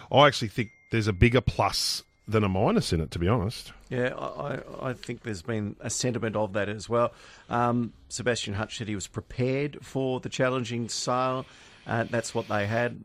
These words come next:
Speaker 2: Uh, this year's, um, Inglis Classic grossed fifty-seven million, well below sixty-seven million. So it's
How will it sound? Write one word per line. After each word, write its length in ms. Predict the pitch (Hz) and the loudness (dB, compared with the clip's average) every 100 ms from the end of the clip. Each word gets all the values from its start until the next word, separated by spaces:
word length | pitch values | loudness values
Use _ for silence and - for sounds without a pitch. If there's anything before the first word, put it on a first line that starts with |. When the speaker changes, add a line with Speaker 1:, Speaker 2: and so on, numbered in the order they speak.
| - | -10
Speaker 2:
Uh, 220 | - 107 107 | -4 -2 -2
this 260 | 139 - | -4 -4
year's, 320 | 120 117 98 - - - - - - - | -4 -4 -6 -14 -20 -20 -20 -20 -16 -6
um, 680 | 104 101 101 98 98 98 - _ _ _ _ _ - | -4 -2 -2 -2 -2 -4 -8 _ _ _ _ _ -8
Inglis 280 | - 110 107 | -4 -2 -4
Classic 380 | - 120 - 117 - - _ _ | -4 -4 -2 -8 -12 -20 _ _
grossed 420 | 113 113 - - | 2 2 0 -12
fifty-seven 1500 | - - - 131 - - 117 110 107 - - 117 110 101 101 - | -18 -10 -6 -6 -10 -10 -6 -4 -6 -8 -2 0 0 0 -2 -2
million, 840 | 104 107 123 123 117 120 117 110 | -2 0 0 0 0 0 0 -2
well 200 | 113 117 | 0 0
below 420 | 110 107 107 104 98 | 0 0 0 -2 -4
sixty-seven 800 | - - - 98 - 123 120 113 | -8 -8 -8 -8 -2 0 0 -2
million. 280 | 120 120 113 | -2 -2 -2
So 280 | - 107 - - - - | 0 0 -2 -10 -20 -10
it's 240 | 127 - | -6 -4